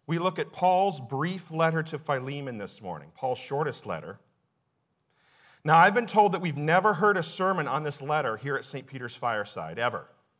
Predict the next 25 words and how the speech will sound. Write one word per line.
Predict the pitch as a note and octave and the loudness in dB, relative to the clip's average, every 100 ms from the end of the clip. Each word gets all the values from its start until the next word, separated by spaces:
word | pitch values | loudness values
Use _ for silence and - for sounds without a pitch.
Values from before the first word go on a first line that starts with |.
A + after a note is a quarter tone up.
| _ _ _ _ _ _ _ _ _ _ _ _ - | _ _ _ _ _ _ _ _ _ _ _ _ 0
You | B3 | 4
know, | A3+ | 6
and | G#3+ G#3+ | 6 8
why | A#3 A#3 | 8 8
not? | A3+ F#3+ D#3+ | 6 4 4
Rob | D#3 F3 A3 G#3 | 6 10 10 6
gets | G#3 G3 | 2 -4
to | F#3 | -6
preach | - G3+ G3+ | -6 -4 0
about | F3+ E3 E3 | 4 4 4
money | E3+ G3 D3 B2 | 2 2 0 0
last | C#3+ C#3+ - | 2 2 0
month, | C#3+ E3 G3 - | 0 0 -2 -6
and | G3+ | -2
I | G#3+ | -2
get | G#3 G#3+ | -2 -8
to | A3 | -8
preach | - A3+ G#3+ | -4 -6 -4
on | A3 A3 | -6 -6
slavery. | G#3 - A#3+ A#3+ D#3+ G#2 D#2+ - _ _ _ _ _ _ - - | -10 2 2 2 0 -2 -4 -16 _ _ _ _ _ _ -20 -8
You | F3 F3 | -2 4
know, | D#3 F#3 G3 - - - - | 6 6 2 -12 -20 -20 -14
see, | - G#3+ G#3+ A#3 | -8 -4 -4 -4
not | F#3 F#3+ G3+ | 2 2 4
ordinary. | F#3+ G3 D#3 C3 G2+ E2 | 4 4 2 0 0 -2